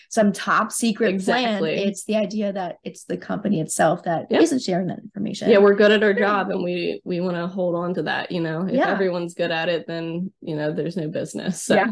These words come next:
Speaker 1: <laughs> I love that. Moving forward, uh, we just, you just mentioned something about it becoming legal for recreational
Speaker 2: Yep.
Speaker 1: use in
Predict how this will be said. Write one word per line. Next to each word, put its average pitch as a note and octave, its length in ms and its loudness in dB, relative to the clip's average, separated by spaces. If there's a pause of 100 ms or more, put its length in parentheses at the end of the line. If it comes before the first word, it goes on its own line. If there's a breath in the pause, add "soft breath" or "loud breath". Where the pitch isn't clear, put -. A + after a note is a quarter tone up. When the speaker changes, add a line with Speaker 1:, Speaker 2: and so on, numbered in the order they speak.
Speaker 1:
<laughs> - 400 2
I B3 100 8
love C#4 180 4
that. G3+ 400 2
Moving C4 360 4
forward, F#3 580 0 (100)
uh, F#3+ 260 -2
we G#3 140 4
just, A3+ 260 0
you G#3+ 100 2
just A3 200 -2
mentioned G#3+ 260 -4
something G3 240 -4
about F#3+ 180 -6
it - 160 -12
becoming F#3+ 600 0
legal G3+ 220 2
for G#3 100 0
recreational F3+ 640 -2
Speaker 2:
Yep. F#3 220 2
Speaker 1:
use - 160 -6
in E3+ 340 -6